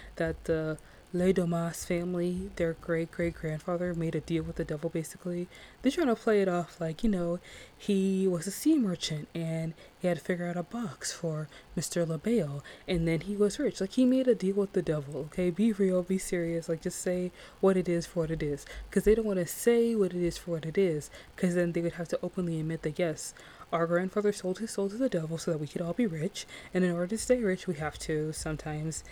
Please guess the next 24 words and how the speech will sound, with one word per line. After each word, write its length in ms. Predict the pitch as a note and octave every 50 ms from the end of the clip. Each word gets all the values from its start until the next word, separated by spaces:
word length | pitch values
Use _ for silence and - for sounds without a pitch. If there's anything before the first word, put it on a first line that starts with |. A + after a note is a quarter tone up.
| - - - - - -
sacrifice 600 | - - G3 A3+ - E4+ E4+ E4+ C4 G#3 F3 -
somebody 340 | - E3+ D#3+ D#3+ E3 D#3+ D#3
who 80 | D#3+ F3
wants 160 | E3+ F3+ -
to 80 | A#3 G3+
join 180 | F3 E3 E3+
the 60 | F#3
family. 380 | F#3+ - C4 D#4 C#4+ F#3+ D3 C#3+
You 120 | D3 E3
know, 180 | E3+ E3+ F3 -
it 120 | - C4 A#3
is 220 | G3 E3 D#3+ D#3+
what 140 | F#3 F#3+ G#3+
it 120 | A#3 -
is. 320 | D4+ C#4+ G3 D#3 D3 - - - - - - - - - -
And 300 | C#4 C4+ C4+ C4+ C4 C4 - - - - - - - - - - - - - - - - - - - - - - -
the 160 | F#3 B3 B3
thing 300 | - - D#4 D4+ C4 A3+
is 140 | A#3 A3 -
with 100 | G#3 -
the 80 | G#3
tradition 540 | G3+ - F#3 - G3 F#3 F3+ - A#3 A3 G#3+
is 240 | - - F3 E3 E3
that 320 | E3+ E3+ E3 E3 E3 -